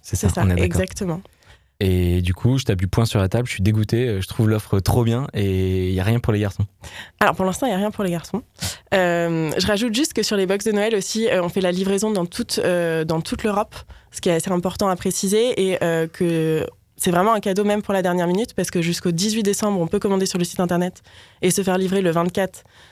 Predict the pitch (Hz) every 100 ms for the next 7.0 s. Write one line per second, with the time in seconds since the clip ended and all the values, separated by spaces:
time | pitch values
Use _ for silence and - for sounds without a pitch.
0 | _ - 160 160 180 196 196 202 247 -
1 | 180 185 190 175 170 165 - 185 196 196
2 | 202 190 190 185 233 180 170 - 185 190
3 | 175 - 160 - _ _ 107 101 87 95
4 | 95 98 90 90 87 90 104 95 90 90
5 | 92 92 - 101 - 104 110 101 92 107
6 | 107 - 98 - 95 95 - 127 -